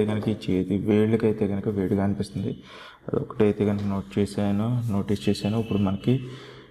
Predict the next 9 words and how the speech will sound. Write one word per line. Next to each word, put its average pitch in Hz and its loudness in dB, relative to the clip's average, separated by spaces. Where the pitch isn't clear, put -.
Shadow 101 2
Fight 98 0
త్రీ 107 0
గేమ్ 98 2
మెమరీలో 98 4
ఉందా 104 0
లేదా? 95 -2
మెమరీలో 101 4
అయితే 101 2